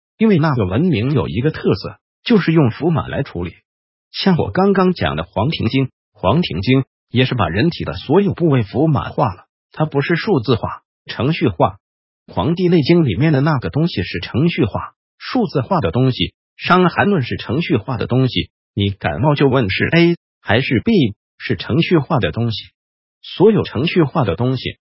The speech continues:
是指向亚特兰蒂斯的一个非常男性的头脑的东西，而女性头脑处理的东西是符码化的东西。所以你看我们中医啊，是非常要命的两种截然不同文明的交杂体，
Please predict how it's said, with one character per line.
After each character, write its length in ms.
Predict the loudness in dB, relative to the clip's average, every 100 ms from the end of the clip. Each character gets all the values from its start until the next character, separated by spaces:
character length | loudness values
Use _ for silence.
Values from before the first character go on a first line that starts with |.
| -4
是 180 | 0 0
指 220 | 0 -4
向 260 | -2 0 0
亚 160 | 0
特 200 | 0 -2
兰 240 | 0 -2 -2
蒂 140 | -2
斯 220 | -4 -6
的 140 | -6 -10 _ _
一 140 | -2 2
个 100 | 0
非 260 | 0 -2
常 220 | 0 -2
男 200 | 0 0
性 160 | 0 0
的 100 | -2
头 280 | -2 0 0
脑 180 | 0 -4
的 100 | -8
东 240 | -6 -6
西， 200 | -8 -12 _ _ _ _ -2
而 240 | 2 4
女 200 | 2 0
性 200 | 0 0
头 240 | 0 0 0
脑 220 | 0 -2
处 180 | 0 0
理 120 | 0
的 120 | -2
东 220 | 0 0
西 220 | 0 -6 -10 _
是 220 | -8 -8 -4
符 240 | 2 2
码 220 | 2 -2
化 160 | -4 -2
的 100 | -2
东 220 | -2 -2
西。 200 | -2 -8 _ _
所 240 | -8 0 0
以 200 | 0 -6 _ _
你 100 | -2
看 200 | 0 2
我 120 | 2 0
们 140 | -2
中 180 | 0 0
医 160 | -2
啊， 80 | -6 -10 _ _ -14
是 240 | -6 -6
非 240 | -2 -2
常 260 | -2 0 2
要 140 | 2
命 140 | 2 0
的 80 | 0
两 260 | 0 0
种 180 | 0 -2
截 140 | -2 0
然 280 | 2 2 0
不 120 | -4
同 220 | -2 0
文 120 | 2
明 280 | 0 0 -2
的 80 | -2
交 280 | 0 0 0
杂 200 | 0 0
体， 280 | -2 -12